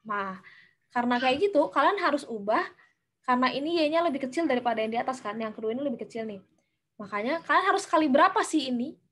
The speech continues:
supaya seandainya ini jadi dua Y juga, Y yang ini. Nah, oh, karena Y supaya di-, jadi dua Y kan harus dikali dua tuh. Makanya persamaan yang pertama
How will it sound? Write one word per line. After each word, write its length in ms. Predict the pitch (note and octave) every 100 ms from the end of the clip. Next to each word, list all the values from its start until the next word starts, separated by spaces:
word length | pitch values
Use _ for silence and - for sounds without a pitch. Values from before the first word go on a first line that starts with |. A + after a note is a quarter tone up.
| _
supaya 400 | C4+ B3+ A#3+ B3+
seandainya 520 | D4+ C4 A#3 A3+ B3+
ini 120 | C4 C#4+
jadi 160 | B3+
dua 160 | A3 G#3+
Y 160 | G#3+ G#3
juga, 320 | A3 G#3 - -
Y 240 | A3 G3+ G3
yang 80 |
ini. 240 | G3 F#3+ F#3+ - _ _ _ _ _ _ _ _ _
Nah, 400 | A3 G#3+ G3+ G3
oh, 280 | - C#4 C4+ - -
karena 240 | A#3 A#3+
Y 520 | A#3+ B3 A#3 C4+ F#4 -
supaya 480 | - B3+ B3 A#3+ A#3+
di-, 160 | A#3
jadi 160 | A#3 A3+
dua 240 | A#3 A3
Y 80 | A3+
kan 160 | F4 F4
harus 80 | C4+
dikali 240 | C4+ A#3
dua 240 | A3+ A3
tuh. 240 | B3 C4+ G#3+
Makanya 480 | F#3+ G3 F#3 A3 D4
persamaan 400 | D4+ B3+ A3+ A3
yang 140 | A3
pertama 580 | - F4 G4+ B3+ A#3